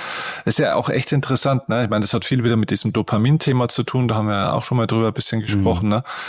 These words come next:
Speaker 1: Ähm,
Speaker 2: Belohnung.
Speaker 1: ja, die Leute sind einfach süchtig, ne?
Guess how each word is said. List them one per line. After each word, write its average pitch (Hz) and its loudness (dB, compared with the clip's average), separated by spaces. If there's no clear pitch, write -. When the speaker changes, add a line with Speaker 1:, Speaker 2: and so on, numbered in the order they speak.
Speaker 1:
Ähm, 104 2
Speaker 2:
Belohnung. 110 4
Speaker 1:
ja, 131 2
die 113 -2
Leute 117 2
sind 120 0
einfach 110 0
süchtig, - -2
ne? 117 2